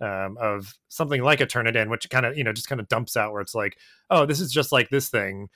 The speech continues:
you know, out on the internet." And that's like, "Well, you're kinda telling me," I'm like, "Oh, yeah, I mean, that's so smart." <laughs> Like,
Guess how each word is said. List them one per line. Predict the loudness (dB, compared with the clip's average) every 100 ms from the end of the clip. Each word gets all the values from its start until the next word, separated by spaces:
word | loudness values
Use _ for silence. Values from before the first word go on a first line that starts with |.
| _ _
you | -2
know, | -2
out | 2 2
on | 2
the | 0 -2
internet." | 0 0 -2 -4
And | -6
that's | -6 -2
like, | -2 -2 _ _ _
"Well, | 2
you're | 4
kinda | 4 2
telling | 2 0 2
me," | 0
I'm | -2 2
like, | 0 0 _ _ -8
"Oh, | -6 -6
yeah, | -4 -4
I | -4
mean, | -4
that's | -4
so | -4 -4 2 4 4 2
smart." | -4 -2 2 2 2
<laughs> |
Like, | 2 2 2